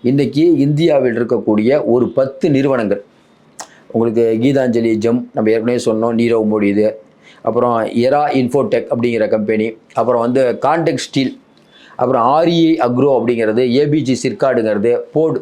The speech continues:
இன்டர்நேஷனல், வின்சம் டைமண்ட் அப்படின்னு பல க-, க-, கம்பெனிகள் வந்து இவங்க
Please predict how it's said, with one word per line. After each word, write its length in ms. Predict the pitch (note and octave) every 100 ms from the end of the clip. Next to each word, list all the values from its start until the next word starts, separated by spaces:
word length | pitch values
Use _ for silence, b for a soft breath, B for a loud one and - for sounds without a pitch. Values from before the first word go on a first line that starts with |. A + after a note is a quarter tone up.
| -
இன்டர்நேஷனல், 760 | B2 A#2+ C3 A#2+ - B2 B2+
வின்சம் 380 | B2+ C#3+ D3+ C3+
டைமண்ட் 420 | A#2+ A#2 A2+ A2+
அப்படின்னு 340 | G#2+ A2 A2+ D#3+
பல 460 | - B2+ C#3 C3+ - _ C3
க-, 480 | A#2 A2 G#2 G2 - - - _
க-, 240 | A2+ A2
கம்பெனிகள் 500 | G2+ C#3 E3 D3+ A#2+
வந்து 240 | G#2+ A2 F3+
இவங்க 240 | D#3 A#2